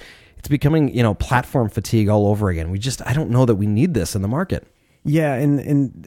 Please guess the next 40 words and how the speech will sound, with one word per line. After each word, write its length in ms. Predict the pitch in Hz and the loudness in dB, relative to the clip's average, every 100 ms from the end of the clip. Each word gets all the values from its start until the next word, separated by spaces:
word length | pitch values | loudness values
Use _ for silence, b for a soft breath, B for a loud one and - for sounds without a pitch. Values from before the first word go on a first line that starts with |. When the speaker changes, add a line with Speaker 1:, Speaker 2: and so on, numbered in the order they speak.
| - | -10
Speaker 2:
uh, 60 | |
you 160 | 147 156 | -2 0
know, 100 | 135 | 2
I'd 120 | 127 | 0
s-, 180 | - - | -2 -2
it'd 180 | 147 131 | -2 0
be 80 | 143 | 0
a 60 | |
different 300 | 135 156 113 | 0 0 -2
story 340 | - 294 311 107 | -2 -2 0 0
if 100 | 113 | -2
Android 380 | 151 147 127 | 0 2 2
wasn't 360 | 104 123 110 78 | 2 0 0 -4
kind 160 | - 117 | -2 0
of 60 | |
an 80 | 98 | 0
open 300 | 104 113 107 | 0 0 -2
source 340 | - 113 104 | 0 0 0
free 340 | - 113 127 247 | -2 0 0 0
thing 360 | - 90 78 | -2 -4 -4
for 320 | - 107 98 104 | -4 -2 0 0
everybody 320 | 113 107 110 | 2 0 0
to 60 | |
just 220 | 107 110 95 | 0 -2 0
use 460 | 92 123 175 101 | 0 2 2 0
and, 240 | 92 87 87 | 0 0 -2
you 80 | |
know, 80 | 85 | -4
had, 260 | 85 104 92 | -4 -8 -6
with 200 | 101 - | -6 -4
the 100 | 87 | -4
low 320 | 98 104 101 | 0 2 2
end 220 | 98 90 | 0 -4
hardware 440 | - 127 135 127 123 | -2 0 2 2 2
that's 160 | 113 | 0
possible 560 | - 113 127 135 127 120 | -4 -2 -2 0 0 0
on 220 | 123 123 | 2 2
it. 160 | 127 B B B - | 0 B B B -4
It 120 | 135 | -2
just 420 | - 135 135 - | 0 0 -2 -6